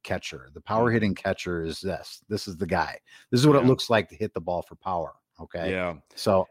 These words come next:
Speaker 2: Yeah, he, Collins isn't there yet, not even close. Um, yeah, you know,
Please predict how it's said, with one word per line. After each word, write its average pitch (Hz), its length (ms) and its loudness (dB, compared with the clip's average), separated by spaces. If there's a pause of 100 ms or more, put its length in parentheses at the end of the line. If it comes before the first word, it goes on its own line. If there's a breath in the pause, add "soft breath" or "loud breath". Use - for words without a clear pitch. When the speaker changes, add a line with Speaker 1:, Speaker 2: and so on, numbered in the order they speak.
(420)
Speaker 2:
Yeah, 101 240 -2
he, 110 300 -4
Collins 135 460 -4
isn't 101 300 -6
there 98 240 -2
yet, 101 460 -4
not 98 200 -8
even 90 220 -10
close. 101 880 -8
Um, 95 720 -8 (100)
yeah, - 220 -18 (120)
you 143 140 -8
know, 131 220 -4